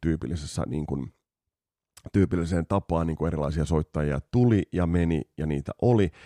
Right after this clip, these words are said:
mut sittemmin siihen sitten, ö, päätyi basistiksi Michael Anthony, erittäin myös tärkeä, ö, semmonen wingman Eddie Van Halenille,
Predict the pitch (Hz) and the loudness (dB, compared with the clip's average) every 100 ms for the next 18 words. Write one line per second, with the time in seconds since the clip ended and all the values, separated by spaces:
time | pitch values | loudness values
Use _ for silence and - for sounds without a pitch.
0 | - - 92 - 87 87 82 78 - - | -20 -6 -2 -2 0 0 0 -2 -4 -4
1 | 80 78 73 - 76 - 78 73 80 71 | -2 -2 -4 -8 -8 -6 -4 -4 -4 -4
2 | - 73 65 - - 90 87 90 - 76 | -2 -4 -4 -6 -4 -2 -4 -8 -6 0
3 | 95 87 - 80 107 101 98 - _ _ | 0 0 -2 -2 0 2 0 0 _ _
4 | - - - _ - 95 92 - 85 82 | -20 -20 -20 _ -4 -2 0 0 2 0
5 | 76 87 85 - 76 - - - 62 - | 0 -2 -2 -2 -2 -4 -8 -8 -6 -8
6 | - - _ - 76 80 62 90 95 87 | -14 -20 _ -6 -2 -2 -2 0 0 2
7 | 82 78 76 73 _ _ _ _ _ _ | 0 0 -2 -6 _ _ _ _ _ _
8 | _ 90 82 80 80 73 71 71 | _ -2 -2 0 -2 -2 -2 -4